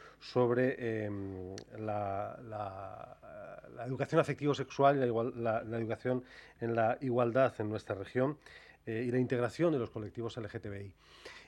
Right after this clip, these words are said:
Eh, hemos visto cómo en los últimos años la política de la consejera de Educación, de la Consejería de Educación, ha sido todo lo contrario, más bien hacerle caso a los colectivos ultras, como hace oír, que han estado, eh,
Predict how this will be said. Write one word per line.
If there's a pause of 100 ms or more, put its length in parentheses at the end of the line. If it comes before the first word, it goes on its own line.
(100)
Eh,
hemos
visto
cómo
en
los
últimos
años
la
política
de
la
consejera
de
Educación,
de
la
Consejería
de
Educación,
ha
sido
todo
lo
contrario,
más
bien
hacerle
caso (300)
a
los
colectivos
ultras, (240)
como
hace
oír,
que
han
estado, (360)
eh,